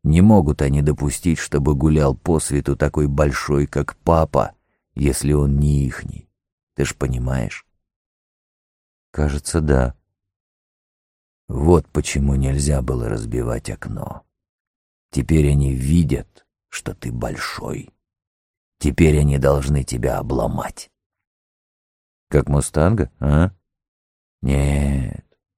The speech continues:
нет. Слушай, они тебя не так обламывают. Они так заходят, что ты сопротивляться не сможешь.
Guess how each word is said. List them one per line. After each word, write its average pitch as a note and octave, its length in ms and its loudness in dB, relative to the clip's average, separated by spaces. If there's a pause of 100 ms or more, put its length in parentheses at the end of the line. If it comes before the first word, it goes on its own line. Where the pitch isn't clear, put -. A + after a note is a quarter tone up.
нет. F2 500 4 (600)
Слушай, D2+ 540 -2 (960)
они C#2+ 380 2
тебя D2+ 280 2
не D2+ 160 4
так - 300 -6
обламывают. C2 800 -6 (800)
Они D#2 320 2 (200)
так E2+ 260 2
заходят, D#2 1000 0 (240)
что - 240 -6
ты D2+ 140 -4
сопротивляться D#2 1080 0
не C#2+ 180 0
сможешь. - 840 0